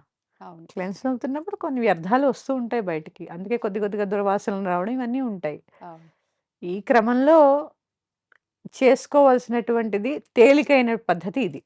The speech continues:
Speaker 2: వారు
Speaker 1: మ్మ్.
Speaker 2: లేవక మునిపే ఆ గది శుభ్రం చేసుకోవాలి, పూజ చేసుకోవాలి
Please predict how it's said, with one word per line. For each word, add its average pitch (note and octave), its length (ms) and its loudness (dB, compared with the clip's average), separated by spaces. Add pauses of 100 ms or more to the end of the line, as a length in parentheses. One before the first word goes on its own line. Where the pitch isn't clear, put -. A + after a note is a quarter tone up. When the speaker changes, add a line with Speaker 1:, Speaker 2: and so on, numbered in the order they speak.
Speaker 2:
వారు E3+ 240 2
Speaker 1:
మ్మ్. G3+ 100 0
Speaker 2:
లేవక A3+ 320 4
మునిపే G#3+ 540 -2 (1500)
ఆ - 20 0
గది F3+ 240 2
శుభ్రం G#3 460 -4
చేసుకోవాలి, A3 720 -2 (480)
పూజ A3 300 -2
చేసుకోవాలి B3 760 2